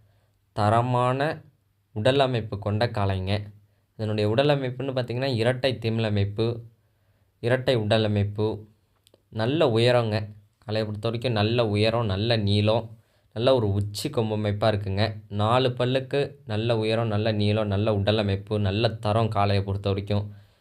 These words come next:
நல்ல கால் அழுத்தமான காளைங்க. எவ்வளவு கால் அழுத்தம் இருக்கோ அவ்வளவு ந-, காளை வந்து எளிதில் சோர்வடையாது. நல்ல பாய்ச்சலுங்க.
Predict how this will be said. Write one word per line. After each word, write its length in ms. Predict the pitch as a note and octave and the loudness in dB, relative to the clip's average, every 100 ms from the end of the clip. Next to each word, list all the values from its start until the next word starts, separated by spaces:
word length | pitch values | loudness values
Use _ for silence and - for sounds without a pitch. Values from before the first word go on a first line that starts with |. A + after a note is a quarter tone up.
| _ _ _ _ | _ _ _ _
நல்ல 460 | G#2+ A#2 C#3 D3+ | -6 -2 0 0
கால் 340 | D3+ A#2 B2+ C#3+ | -2 0 2 4
அழுத்தமான 1000 | A#2 A2 B2+ B2+ A#2+ A2+ A#2+ B2 C3+ - _ _ - | 2 0 -2 -2 -2 0 0 -2 -4 -10 _ _ -2
காளைங்க. 560 | G#2+ G2+ G2 G2+ G#2 - _ _ _ _ | 0 2 2 0 -4 -16 _ _ _ _
எவ்வளவு 500 | G#2+ G#2+ C3 C#3 D3+ | -2 2 4 4 2
கால் 240 | B2+ B2+ B2+ | 2 2 4
அழுத்தம் 460 | A#2 A#2+ A#2+ B2 | 2 0 -2 -2
இருக்கோ 400 | A2+ A2 B2+ C#3 | 0 -2 -2 -2
அவ்வளவு 460 | - A2 A2 A#2 B2+ | -4 -2 0 0 0
ந-, 400 | G#2+ G2 F#2 F#2+ - _ _ _ _ _ _ | 0 0 -2 -6 -16 _ _ _ _ _ _
காளை 300 | - A2 C3 | 2 4 4
வந்து 220 | A#2+ B2 A#2+ | 2 2 2
எளிதில் 380 | A#2 A#2 B2 A#2 | 2 2 0 0
சோர்வடையாது. 840 | A#2 B2 A#2 G#2+ G2+ G2 G#2 - - - _ _ - _ _ _ _ _ _ _ _ _ _ _ | 0 2 4 4 2 2 -2 -4 -18 -20 _ _ -20 _ _ _ _ _ _ _ _ _ _ _
நல்ல 240 | A2+ C3+ D#3+ | -2 0 0
பாய்ச்சலுங்க. 800 | D#3+ C3 C#3+ D3 C3 A#2+ A#2 | 2 2 2 0 -2 0 -2